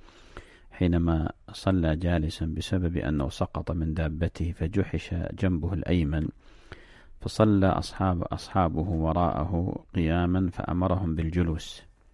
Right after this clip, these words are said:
أمرهم بالجلوس وقال: "كدتم آنفا أن تفعلوا فعل فارس والروم،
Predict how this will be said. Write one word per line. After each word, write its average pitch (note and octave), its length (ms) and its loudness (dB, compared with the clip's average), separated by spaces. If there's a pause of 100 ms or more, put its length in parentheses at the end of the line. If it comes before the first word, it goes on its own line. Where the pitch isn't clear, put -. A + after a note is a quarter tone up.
(200)
أمرهم F2 540 0
بالجلوس E2 880 -2
وقال: F2 340 0
"كدتم - 480 -2
آنفا F2 420 0
أن G#2 320 -6
تفعلوا D#2 420 -2
فعل - 340 -6
فارس D#2+ 420 -2
والروم، D#2 420 0